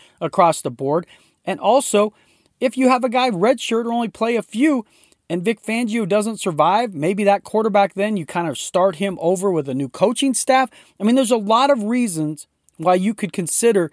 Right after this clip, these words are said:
taking a quarterback at nine. Part of that reason is Drew Lock, the incumbent, just hasn't played well enough to be the guy. There, again, the Broncos have had a wandering eye for a reason.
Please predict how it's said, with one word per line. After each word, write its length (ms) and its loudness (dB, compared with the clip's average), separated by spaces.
taking 460 -4
a 80 -6
quarterback 640 0
at 100 -4
nine. 360 -4
Part 240 4
of 60 0
that 200 4
reason 380 -2
is 240 -4
Drew 280 -2
Lock, 320 4
the 100 -4
incumbent, 520 -6
just 240 -4
hasn't 400 0
played 340 2
well 260 2
enough 240 0
to 140 -4
be 200 -4
the 140 0
guy. 380 2
There, 120 -4
again, 300 -2
the 80 -4
Broncos 440 -2
have 80 -4
had 120 2
a 60 2
wandering 680 0
eye 280 0
for 280 0
a 60 0
reason. 420 0